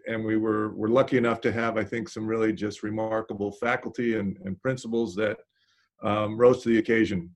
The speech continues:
to, to really put together what I think I can say emphatically is that learning has moved forward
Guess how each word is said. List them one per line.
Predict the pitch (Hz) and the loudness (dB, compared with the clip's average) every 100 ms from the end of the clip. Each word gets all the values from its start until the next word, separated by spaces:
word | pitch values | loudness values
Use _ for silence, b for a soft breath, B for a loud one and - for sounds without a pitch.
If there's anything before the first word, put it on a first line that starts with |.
| - | -6
to, | 107 104 101 98 - | -4 -2 -2 -4 -8
to | 110 | -4
really | 107 110 110 110 | 0 2 0 -2
put | 143 147 | -2 -2
together | 120 127 123 | 4 4 4
what | 113 120 | 2 2
I | 113 | 0
think | 123 123 120 _ _ b b b b _ _ _ _ _ - | -2 -6 -6 _ _ b b b b _ _ _ _ _ -6
I | 113 | -2
can | 127 | -2
say | 107 - 139 135 | -2 2 4 4
emphatically | 117 139 151 147 123 117 | 4 4 4 4 4 6
is | 113 117 98 | 6 2 2
that | 110 117 | 2 4
learning | 117 127 127 | 4 4 4
has | 110 127 - 135 | 2 4 4 4
moved | 143 131 | 2 2
forward | 143 147 147 165 | 4 6 8 6